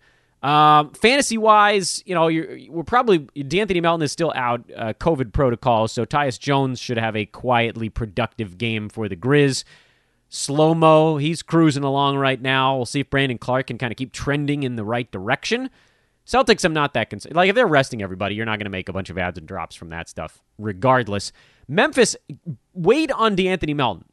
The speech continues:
because he's probably gonna end up on most waiver wires. Let's see. I always go by what my league is at. He's available in four out of my six cash leagues. He was recently dropped in one of those, so it was three, now it's four.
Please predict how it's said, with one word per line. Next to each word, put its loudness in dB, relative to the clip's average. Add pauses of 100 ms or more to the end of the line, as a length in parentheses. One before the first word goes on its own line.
(160)
because 0
he's -6
probably 2
gonna 4
end 4
up 4
on 2
most 4
waiver -2
wires. 2
Let's -2
see. -6 (440)
I -4
always 2
go 2
by 2
what 0
my -2
league -6
is -8
at. -2 (240)
He's 0
available 6
in 2
four 6
out 2
of -2
my 0
six -4
cash -2
leagues. -10 (400)
He -4
was 0
recently 2
dropped 2
in -2
one 0
of -2
those, -6
so -2
it -4
was 2
three, -2
now 0
it's -6
four. 2